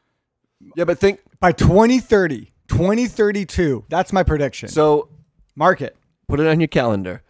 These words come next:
Speaker 1: But g-, do you think it's the whole world that's going down, or is it just L A
Speaker 2: No,
Speaker 1: and
Speaker 2: it,
Speaker 1: California?
Speaker 2: no, no, no, no, no. It's the whole, on a macro s-, perspective, the World Bank is so, i-, i-, the,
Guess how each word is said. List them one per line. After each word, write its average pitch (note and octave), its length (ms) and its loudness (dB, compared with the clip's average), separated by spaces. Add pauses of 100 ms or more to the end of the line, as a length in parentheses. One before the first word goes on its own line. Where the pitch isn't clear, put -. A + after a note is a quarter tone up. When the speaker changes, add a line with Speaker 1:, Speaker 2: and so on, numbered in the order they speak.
(120)
Speaker 1:
But D3 120 -10
g-, D#3 120 -12
do B2+ 180 -10
you G#3 140 -6
think B3+ 260 -12
it's - 160 -12
the E3 180 -4
whole D#3+ 340 -4
world C3 520 -4
that's C#3+ 160 -8
going D#3+ 280 -6
down, D3+ 240 -2
or D3+ 40 -4
is B2 120 -8
it B2+ 120 -10
just B2+ 380 -8
L C#3 200 -4
A C3+ 40 2
Speaker 2:
No, - 80 4
Speaker 1:
and C#3+ 120 0
Speaker 2:
it, E3+ 60 -4
Speaker 1:
California? D#3 500 0
Speaker 2:
no, E3 120 -6
no, D#3+ 120 -6
no, D#3 120 -6
no, C#3 140 -8
no. A2 100 -14
It's C#3 240 -12
the D#3+ 160 -6
whole, D3+ 140 -4
on C#3 180 -10
a C3+ 40 -8
macro C3+ 360 -6
s-, - 160 -12 (120)
perspective, E3 640 -8 (300)
the C#3 140 -4
World C#3 440 -2
Bank C#3 440 -10
is B2+ 240 -12
so, E3 840 -10 (480)
i-, D3 160 -14
i-, - 140 -12 (640)
the, C#3 400 -6